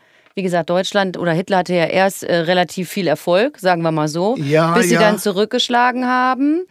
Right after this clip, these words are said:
Speaker 1: Und, ähm, das musst du noch mal kurz erzählen. Und zwar, ihr seid ja quasi da geblieben. Ihr seid ja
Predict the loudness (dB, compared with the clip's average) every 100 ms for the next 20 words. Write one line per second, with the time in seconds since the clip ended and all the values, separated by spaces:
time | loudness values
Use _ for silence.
0 | -16 -20 -8 -2 0 0 -2 -2 0 0
1 | -4 -6 -10 _ -4 -4 -4 -20 _ -10
2 | -8 -6 -6 -4 -6 -8 -6 -6 -6 -4
3 | -2 -2 -4 -4 -4 -2 0 0 0 -4
4 | -2 -2 0 0 0 -2 -2 0 0 0
5 | 2 0 2 2